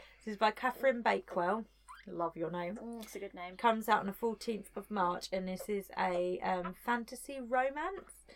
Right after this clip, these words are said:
Speaker 1: So, perfect for fans of Margaret Rogerson and Tamara Pierce, both of whom I've never heard of. <laughs>
Speaker 2: Tamara Pierce I've heard of, but I think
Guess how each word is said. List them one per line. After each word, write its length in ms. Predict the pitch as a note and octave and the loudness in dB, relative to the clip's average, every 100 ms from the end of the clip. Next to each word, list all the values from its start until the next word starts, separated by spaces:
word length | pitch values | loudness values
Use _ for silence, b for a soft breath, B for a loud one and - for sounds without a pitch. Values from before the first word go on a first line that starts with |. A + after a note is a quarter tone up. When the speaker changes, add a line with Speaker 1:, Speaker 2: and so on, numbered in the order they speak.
| B B B B B | B B B B B
Speaker 1:
So, 540 | - - A#3 A3 A3 G3 - - - _ _ _ _ _ - - | -16 4 6 8 4 -2 -8 -20 -20 _ _ _ _ _ -6 6
perfect 400 | B3+ B3+ C4+ - | 8 8 0 -2
for 100 | A3+ | -2
fans 440 | - G#3+ G3+ G3 | 4 4 4 -4
of 120 | G3+ | -2
Margaret 380 | G3+ G#3 G#3 G#3 | 6 6 6 2
Rogerson 600 | F#3 F#3+ F#3+ - F#3+ F#3 | -2 -4 -6 -6 -6 -4
and 180 | - F3+ | -4 -6
Tamara 400 | F3 F#3+ F3+ F3+ | -4 -2 0 0
Pierce, 460 | F3+ F#3+ F3+ G#3+ - _ | -2 -2 -2 -2 -12 _
both 240 | - G3+ G3 | 0 0 -2
of 120 | F3+ | -8
whom 180 | F#3 F3 | -6 -4
I've 160 | F3 | -6
never 340 | F3 E3+ E3+ E3 | -6 -4 -2 -2
heard 240 | E3 E3 | -2 -2
of. 200 | E3+ G#3 - B B B A3+ | -2 -6 -8 B B B -6
<laughs> 180 | A3 A#3+ | -2 2
Speaker 2:
Tamara 280 | D#4 E4+ E4+ | 8 10 8
Pierce 320 | C#4+ C#4 A#3+ | 6 2 0
I've 80 | G3+ | -6
heard 260 | G3+ F3 D#3 | -4 -4 -2
of, 440 | B2+ D3+ B3 B3 | -2 0 0 0
but 220 | G3+ - - - | 0 0 -2 -2
I 80 | |
think 340 | G#3 - A#3+ | -2 -6 -12